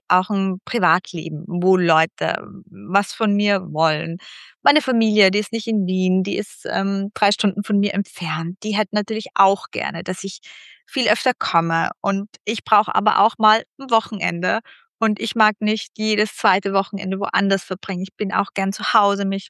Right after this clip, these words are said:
bei mir lädt das Energien auf. Ich fahre mal gern auch in den Kurzurlaub und dann kann ich nicht ständig noch in die Steiermark, weil da will ich dazwischen mal auch einfach hier sein und ein bisschen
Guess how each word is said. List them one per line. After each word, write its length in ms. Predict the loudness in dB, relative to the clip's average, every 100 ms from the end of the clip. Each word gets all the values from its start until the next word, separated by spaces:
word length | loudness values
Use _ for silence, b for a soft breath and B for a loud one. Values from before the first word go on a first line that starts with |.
| _
bei 80 | -2
mir 160 | 0 0
lädt 240 | -2 -6
das 80 | -10
Energien 480 | -6 -6 -4 -2 2
auf. 320 | 2 2 0 -10 B B B _
Ich 120 | -4
fahre 160 | 0 2
mal 140 | 4
gern 200 | 4 2
auch 100 | 2
in 80 | 0
den 120 | -2
Kurzurlaub 920 | -2 0 0 0 0 4 6 4 2
und 100 | -2
dann 120 | -2 -2
kann 160 | -4
ich 120 | -4
nicht 260 | -4 -6 -8
ständig 500 | 0 2 2 0 -2
noch 140 | -4 -4
in 100 | -4
die 80 | -2
Steiermark, 600 | 0 2 4 2 2 0
weil 100 | -2
da 140 | -4
will 140 | -6
ich 140 | -8 -10 B B B -4
dazwischen 500 | -2 0 0 0 2
mal 200 | 4 4
auch 240 | 0 0
einfach 380 | -2 -2 -4 -8
hier 380 | -6 0 2 2
sein 420 | 2 2 2 -2
und 180 | -6 -6
ein 120 | -6
bisschen 480 | -6 -8 -8 -8